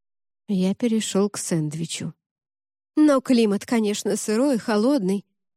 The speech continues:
тарахтела Клавдия. «Что делать, север? Весна уже, а солнце даже не заглядывает. И все же красота. Не зря его величество Константин живет здесь, а не где-нибудь в тепле.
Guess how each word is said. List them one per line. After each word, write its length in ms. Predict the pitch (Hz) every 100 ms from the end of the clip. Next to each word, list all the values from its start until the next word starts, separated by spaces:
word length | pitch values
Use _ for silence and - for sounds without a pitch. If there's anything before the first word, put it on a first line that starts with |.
| _
тарахтела 520 | 214 202 - 180 175
Клавдия. 600 | - 190 165 156 165 170 _ _ _ _ _ _
«Что 300 | - - 359
делать, 460 | 196 269 262 202
север? 520 | - - 262 240 180 - _ _ _ _ _ _
Весна 540 | 247 240 233 240 311
уже, 280 | 285 202 214 - _
а 120 | 277
солнце 360 | - 359 359 254
даже 260 | 254 247
не 120 | 262
заглядывает. 760 | 247 294 240 202 185 190 202 - _ _ _ _ _ _
И 100 | 269
все 260 | 220 - 202
же 120 | 220
красота. 600 | - 233 - 254 - 185 - _ _ _ _ _ -
Не 200 | 285 240
зря 320 | 202 220 196
его 180 | 190 208
величество 580 | 214 220 196 220 220
Константин 640 | 214 226 - 220 208 254 247
живет 320 | 208 226 240
здесь, 380 | 240 240 277 - _ _
а 120 | 226
не 160 | 220 220
где-нибудь 480 | 202 214 214 202 214
в 80 | -
тепле. 420 | 247 - 196